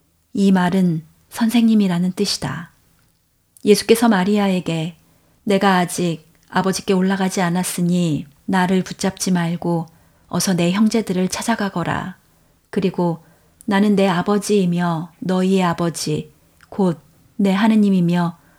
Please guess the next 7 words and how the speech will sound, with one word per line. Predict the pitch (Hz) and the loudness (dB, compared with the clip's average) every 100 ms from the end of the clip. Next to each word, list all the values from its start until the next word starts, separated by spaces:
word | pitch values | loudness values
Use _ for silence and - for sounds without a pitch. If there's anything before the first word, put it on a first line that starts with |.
| _ _ _ | _ _ _
너희의 | - 190 190 190 196 | -4 0 2 2 2
하느님이신 | 214 233 220 208 202 190 | 0 2 2 0 0 -2
분께 | 180 165 - 175 175 | -4 -6 -6 -6 -4
올라간다고 | 196 196 190 180 175 165 170 170 | -2 -2 -2 -2 -4 -6 -6 -8
전하여라." | - 185 180 175 151 160 - 180 _ _ | -6 -4 -2 -2 -4 -6 -10 -16 _ _
하고 | - 202 | -8 -2
일러주셨다. | 196 190 202 190 - 165 - 139 139 180 | 0 2 0 -2 -4 -6 -6 -10 -8 -12